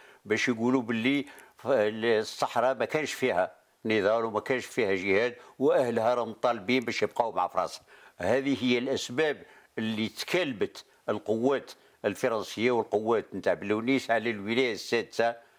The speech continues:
باش تظهر أمام ال-، ال-، ال-، الرأي العالمي باللي الصحراء ما عندها حتى علاقة بالثورة الجزائرية وما هيش مشاركة في الثورة الجزائرية. وهذه هي الأسباب اللي قلت لك تكالب القوات الفرنسية علينا،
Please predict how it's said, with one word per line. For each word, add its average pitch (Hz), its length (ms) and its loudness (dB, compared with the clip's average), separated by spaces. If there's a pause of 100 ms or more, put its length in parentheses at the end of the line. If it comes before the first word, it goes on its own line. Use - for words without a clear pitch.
(240)
باش 117 440 -4 (580)
تظهر 113 480 -2 (380)
أمام 113 420 -2 (320)
ال-، 92 140 -2
ال-، 95 240 0
ال-، 95 160 2
الرأي 113 480 2
العالمي 117 600 0 (220)
باللي 113 260 -4
الصحراء 117 440 -2
ما 120 60 0
عندها 117 240 0
حتى - 280 -2
علاقة 113 500 0 (280)
بالثورة 131 440 -2
الجزائرية 104 640 0
وما 104 200 0
هيش 101 200 -4
مشاركة 117 440 -4
في 117 80 -8
الثورة 107 260 -4
الجزائرية. 85 560 -2 (260)
وهذه 110 480 -2
هي 123 120 4
الأسباب 139 560 -2 (420)
اللي 110 200 0
قلت 135 240 -2
لك - 240 -4 (240)
تكالب 147 500 0 (360)
القوات 123 520 0
الفرنسية 110 540 0
علينا، 78 300 -4